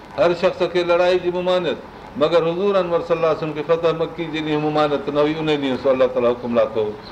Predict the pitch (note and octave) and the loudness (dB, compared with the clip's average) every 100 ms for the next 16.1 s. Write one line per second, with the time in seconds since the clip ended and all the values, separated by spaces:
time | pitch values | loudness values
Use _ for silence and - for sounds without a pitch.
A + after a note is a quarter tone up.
0 | - - A#2 C#3+ D#3 E3+ F3 E3+ D#3 D3+ | -16 -14 -2 0 0 2 0 0 -4 -4
1 | D3 D#3+ D#3+ E3 F3+ F3+ - - - - | -2 -2 -2 0 2 0 -6 -20 -20 -18
2 | - B2+ D3 C#3+ C#3 D#3+ D3+ D#3 D3+ D3+ | -8 -2 2 4 4 2 0 0 2 4
3 | C#3+ C#3 C#3 D3 C#3 C#3+ C#3+ C#3+ - - | 2 -2 -2 2 2 4 2 0 -8 -18
4 | - - - - - - - - - - | -20 -20 -20 -18 -18 -18 -18 -18 -16 -14
5 | - C3+ B2 F3+ F3+ - C3 B2+ A#2+ A2 | -4 -2 0 2 2 0 0 2 0 0
6 | G#2 F2+ - - - - - A2+ D#3 D3+ | -4 -4 -12 -18 -18 -18 -12 -2 0 4
7 | E3+ E3+ E3 D3+ - C#3 C#3+ C#3 C3+ C3+ | 2 0 -2 -4 -4 -2 -2 0 -2 -2
8 | C3+ B2+ B2+ B2 B2+ A#2+ A2+ A#2 A2 G2+ | -2 -2 2 4 4 2 -2 -4 -2 -2
9 | G2 F2+ - - - - - - - - | -2 -6 -16 -18 -18 -16 -16 -16 -16 -16
10 | - - - - - - - - - - | -16 -16 -16 -14 -16 -14 -14 -16 -16 -16
11 | - - - - - - A#2 A2+ A2+ G2 | -16 -16 -10 -8 -6 -4 0 2 0 0
12 | E2+ D#2 - - - - - - - - | -4 -6 -10 -14 -14 -14 -14 -14 -14 -14
13 | - - - - - - - - - - | -14 -14 -14 -14 -12 -12 -12 -14 -14 -14
14 | - B2+ C#3+ D3+ C3+ D3 D3 D3 C#3 B2+ | -2 2 4 4 4 0 2 0 -2 -2
15 | A#2+ B2+ A#2 A#2+ A#2+ B2 B2+ C#3 C#3 F#3+ | -4 -2 -2 0 0 2 0 -2 2 2